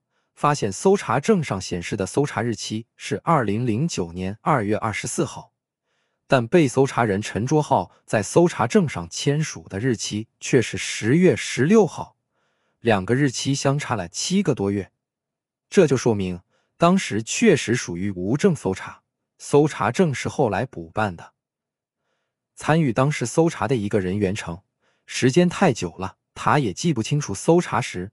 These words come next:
有没有出示搜查证了，认为遇到紧急情况时可以不出示。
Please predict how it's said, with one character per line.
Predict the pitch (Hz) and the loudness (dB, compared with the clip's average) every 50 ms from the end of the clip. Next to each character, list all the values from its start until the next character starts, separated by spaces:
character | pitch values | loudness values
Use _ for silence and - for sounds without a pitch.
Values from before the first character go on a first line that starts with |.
| _ _ | _ _
有 | - 110 95 87 | 0 0 0 0
没 | 82 95 120 170 | 0 0 2 2
有 | 170 117 | 2 2
出 | - - - 151 | 0 -2 -2 -2
示 | 151 - - | -2 -2 -6
搜 | - - 127 127 | -2 -2 -2 -2
查 | - - 92 | 0 -6 -4
证 | - 127 107 87 | -4 -4 -6 -6
了， | 87 - _ _ _ _ _ _ _ _ _ _ _ _ | -12 -20 _ _ _ _ _ _ _ _ _ _ _ _
认 | - 196 175 | 4 6 6
为 | 151 151 165 | 6 4 4
遇 | - 220 196 - | 4 4 4 4
到 | 113 95 | 2 0
紧 | 87 - - 95 87 85 | 0 -4 -8 -8 -8 -8
急 | 80 - 101 | -8 -8 -8
情 | 110 - - 87 87 | -8 -6 -8 -10 -6
况 | - - 98 | -4 -4 -4
时 | 82 - - 90 90 90 - _ _ _ | -4 -6 -6 -6 -8 -8 -8 _ _ _
可 | - - 113 | 0 2 2
以 | 113 98 85 | 2 2 -2
不 | - _ 226 226 180 | -4 _ 4 4 4
出 | - - - 101 | 4 0 -6 -8
示。 | - - - 90 | -8 -8 -10 -12